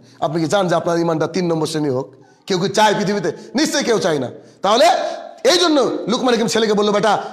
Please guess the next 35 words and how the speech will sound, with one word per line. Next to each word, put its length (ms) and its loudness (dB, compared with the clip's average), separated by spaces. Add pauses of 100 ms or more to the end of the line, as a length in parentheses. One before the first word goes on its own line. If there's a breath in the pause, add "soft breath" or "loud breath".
(120)
অন্যায় 340 2
কাজ 160 0
থেকে 160 0
মানুষকে 260 0
যখন 140 0
বাধা 260 0
দিতে 220 -2
যাবা, 180 0
কারণ 200 0
বেশিরভাগ 380 0
মানুষই 460 0 (380 loud breath)
অন্যায়ের 240 2
সাথে 180 0
লিপ্ত, 360 0 (280 loud breath)
তুমি 180 2
বাধা 220 6
দিতে 140 2
গেলে 220 2 (280)
তোমাকে 260 0
এবার 140 0 (160)
পিঠের 280 0
চামড়া 240 2
তুলে 180 2
দেবে, 160 2
জেলবন্দি 520 2
করবে, 220 2
অন-, 340 2 (240 loud breath)
তোমার 160 4
উপরে 200 2
অকথ্য 500 2
গালিগালাজ 420 2
করবে, 540 2
আ-, 120 -4
আজে 200 2
বাজে 160 4